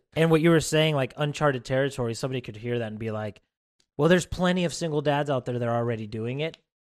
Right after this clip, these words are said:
but it's uncharted territory because you and your child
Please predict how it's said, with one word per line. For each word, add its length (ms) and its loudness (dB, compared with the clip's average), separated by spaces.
but 120 0
it's 200 0
uncharted 520 0
territory 540 0
because 460 0
you 640 6
and 240 -4
your 140 -4
child 640 2